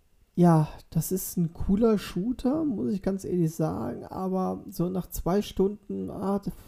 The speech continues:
nee, da war irgendwie nichts, nichts so, das, das hat mir dann irgendwie auch nicht so, so gut gefallen. Also ich weiß nicht.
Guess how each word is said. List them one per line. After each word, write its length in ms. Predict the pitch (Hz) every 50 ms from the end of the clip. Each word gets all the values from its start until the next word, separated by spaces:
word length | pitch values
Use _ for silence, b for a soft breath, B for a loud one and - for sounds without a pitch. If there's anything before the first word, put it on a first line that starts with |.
| B B B B B B B B B - _ _ _ _ _ _ -
nee, 300 | 185 165 175 180 160 - - - - _ _ b b b b b b b b b b
da 180 | - 160 156 -
war 220 | 196 214 208 196
irgendwie 260 | 180 175 139 - 165
nichts, 760 | 160 160 156 156 - - - - - - - - - - - -
nichts 380 | 269 190 170 160 - - - -
so, 500 | 175 160 156 156 156 151 151 - 233 233 - _ _
das, 380 | - - - - - - 147 - _ _ _
das 220 | - 185 160 - -
hat 180 | 175 175 -
mir 100 | - 180
dann 200 | 180 180 170 165
irgendwie 360 | 175 208 190 185 175 185 185 -
auch 220 | 190 185 - -
nicht 180 | 180 170 - -
so, 340 | - 165 156 156 151 151 -
so 220 | 156 147 - 156 147
gut 260 | - - 160 - -
gefallen. 380 | - 143 - - - 151 160
Also 240 | 165 185 175 - 214
ich 160 | 202 180 -
weiß 300 | - 190 220 226 220 -
nicht. 140 | 151 147 151